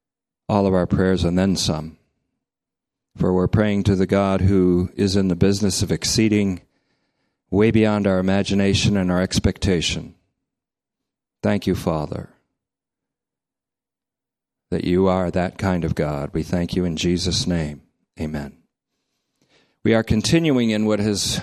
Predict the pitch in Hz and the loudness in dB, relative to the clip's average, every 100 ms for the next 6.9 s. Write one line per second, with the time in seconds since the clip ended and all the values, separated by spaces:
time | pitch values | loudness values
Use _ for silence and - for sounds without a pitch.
0 | - - 143 131 120 104 98 107 101 92 | -10 -2 0 2 0 -2 0 0 0 -2
1 | 95 - 147 - - 101 92 92 90 98 | -2 0 0 -2 0 0 2 -2 0 2
2 | 95 95 98 95 - - 131 - 107 95 | 0 0 -2 0 0 0 0 2 0 0
3 | - - _ _ _ _ _ _ _ _ | -4 -6 _ _ _ _ _ _ _ _
4 | 85 - 123 127 120 98 98 98 95 110 | -6 -2 0 2 2 2 0 2 2 0
5 | 107 87 90 98 - 120 110 101 - 139 | 0 -2 -4 -8 -2 2 2 0 -2 0
6 | 123 - 104 110 104 92 95 - | 2 2 2 2 0 0 -2 -4